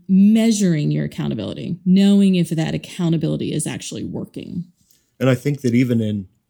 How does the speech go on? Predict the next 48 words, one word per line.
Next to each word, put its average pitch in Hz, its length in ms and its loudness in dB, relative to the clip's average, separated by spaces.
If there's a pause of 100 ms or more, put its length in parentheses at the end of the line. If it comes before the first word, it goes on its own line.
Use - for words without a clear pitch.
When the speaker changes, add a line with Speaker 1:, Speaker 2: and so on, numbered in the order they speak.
Speaker 2:
one 123 140 2
of 120 60 2
the 113 60 -2
things 113 320 -2
that 107 160 -10
we, 110 240 -4 (160)
I've 117 200 0
been 113 140 2
doing 101 280 -4
a 92 40 -10
lot 95 460 -10 (380)
of - 80 -20
trying 113 240 0
to 107 80 -4
foster 117 420 -2
this 98 260 -10
in 95 140 -12
my 101 240 -4 (680)
team 117 200 0
of 98 140 -2
leaders 101 480 0
is, 98 280 -6 (460)
you 147 60 -2
know, 104 240 -2 (840)
is 107 180 -2
in 131 180 2
my 120 140 4
one-on-ones 117 640 2
with 104 160 -6
people 110 380 0
when 104 100 -2
they 101 100 -2
say, 104 200 -4
"Well, 131 360 2
I'm 110 140 -2
having 104 480 -4 (360)
this 120 200 0
kind 113 260 -2
of 107 120 -4
thing 107 300 0
go 104 240 0
on 107 260 2
with 101 180 -4
this 104 200 -2
individual." 95 640 -6
And 104 80 -6
I'm 98 80 -6
like, 95 260 -8